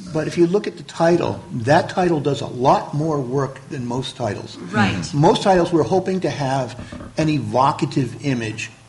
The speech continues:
Speaker 1: that will make people able to remember the story.
Speaker 2: Mm-hmm. We just want them not to t-, p-, ha-, put it down.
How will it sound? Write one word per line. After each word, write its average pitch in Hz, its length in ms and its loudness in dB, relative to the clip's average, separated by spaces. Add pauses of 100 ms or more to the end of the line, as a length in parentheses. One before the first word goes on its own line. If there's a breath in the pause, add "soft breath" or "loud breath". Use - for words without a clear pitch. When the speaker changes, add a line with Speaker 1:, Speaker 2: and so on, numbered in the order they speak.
Speaker 1:
that 127 200 0
will 131 220 -2
make 127 200 -4
people 156 360 -2
able 139 240 0
to 131 180 -6
remember 127 460 0
the 113 160 -4
story. 113 600 -4 (240)
Speaker 2:
Mm-hmm. 175 400 -8
We 294 80 0
just 311 240 -2
want 277 160 4
them 233 140 2
not 202 200 2
to - 100 -6
t-, - 100 -10 (100)
p-, - 140 -14
ha-, 220 180 -10 (140)
put 190 160 -8
it 175 140 -6
down. 156 360 0